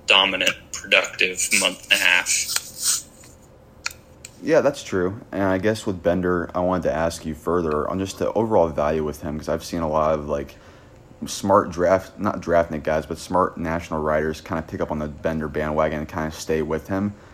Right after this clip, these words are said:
Speaker 2: because they see the value in a guy at seven-foot-one. He can shoot thirty-five percent from three. Over the stretch, he only shot thirty-two point nine. But if you have a guy that's only twenty years old shooting above thirty-five percent from three, just how valuable is that? 'Cause I feel like Suns fans are kinda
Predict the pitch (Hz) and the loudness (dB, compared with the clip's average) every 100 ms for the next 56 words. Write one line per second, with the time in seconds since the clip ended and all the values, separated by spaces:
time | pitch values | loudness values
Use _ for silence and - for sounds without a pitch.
0 | - - - 87 98 87 80 87 82 95 | -16 -8 -6 -2 2 2 2 0 0 0
1 | 90 80 80 85 82 76 78 76 - 85 | 0 2 2 2 0 0 0 0 -2 -2
2 | 82 71 73 78 80 73 78 - 78 76 | 0 -4 -2 -2 -2 -6 -8 -6 -6 -2
3 | 76 76 73 - 76 69 73 78 78 78 | -2 -2 -4 -6 -10 -10 -8 -2 -2 -2
4 | 76 - 80 - 78 - 73 - 78 76 | -4 -6 -8 -6 -8 -4 -4 -2 -4 -4
5 | - - 71 73 78 76 76 - - - | -8 -6 -6 -4 -4 -2 -4 -4 -10 -20
6 | - - - 101 110 92 92 92 98 85 | -20 -16 -2 2 2 4 6 6 4 -2
7 | - 90 85 82 82 85 - 82 80 76 | -2 -2 0 0 0 0 0 0 -2 0
8 | 82 78 82 80 76 - - 76 73 - | 0 0 -2 0 -2 -2 -8 -8 -8 -4
9 | 80 80 78 - - - - - 98 - | -2 -2 -4 -8 -20 -20 -20 -10 -6 6
10 | 117 95 82 90 87 76 73 71 85 85 | 6 8 4 4 4 0 -2 -2 -4 0
11 | 95 85 - 85 85 80 78 90 82 | 0 0 -2 -2 -4 -6 -6 -4 -4